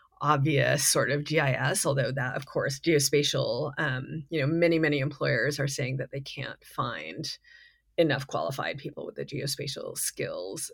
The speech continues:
that are necessarily, but, but, you know, um, uh,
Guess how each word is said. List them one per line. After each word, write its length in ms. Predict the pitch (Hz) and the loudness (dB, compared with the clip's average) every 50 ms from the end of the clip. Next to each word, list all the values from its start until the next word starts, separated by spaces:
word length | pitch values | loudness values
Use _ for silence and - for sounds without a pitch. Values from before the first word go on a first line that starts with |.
| _ - | _ -16
that 320 | 143 143 123 117 104 - - - | -10 -8 -8 -8 -8 -12 -12 -8
are 100 | 143 143 | -4 -2
necessarily, 760 | 139 131 123 135 - 143 131 - - 73 78 65 92 - - 170 | -2 -2 -2 -2 -4 -4 -4 -4 -4 -6 -6 -6 -6 -4 -4 4
but, 260 | 175 214 196 185 - _ _ | 8 8 8 8 6 _ _
but, 340 | - 180 180 165 143 - 170 | 4 6 6 6 6 4 2
you 100 | 170 151 | 0 2
know, 400 | 143 139 135 131 139 147 - - _ - | 2 2 2 0 -2 -6 -8 -12 _ -6
um, 580 | 170 160 143 139 135 127 123 131 123 - 143 135 - - - - - - - - - - - - - _ _ - - | -4 -2 0 0 -2 -2 -4 -8 -10 -10 -12 -10 -12 -14 -16 -16 -20 -20 -20 -20 -20 -20 -20 -20 -20 _ _ -4 0
uh, 520 | 160 147 147 143 135 107 101 101 120 117 | 2 4 6 6 6 4 2 0 -4 -6